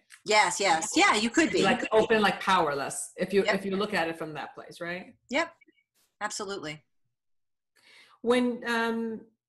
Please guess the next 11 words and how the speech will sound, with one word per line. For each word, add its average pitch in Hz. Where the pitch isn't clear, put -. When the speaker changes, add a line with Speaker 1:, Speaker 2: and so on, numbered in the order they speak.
Speaker 2:
thinking 269
about 196
the, 185
uh, 175
area 185
of 175
sexuality, 180
how 262
do 339
you 233
behave 170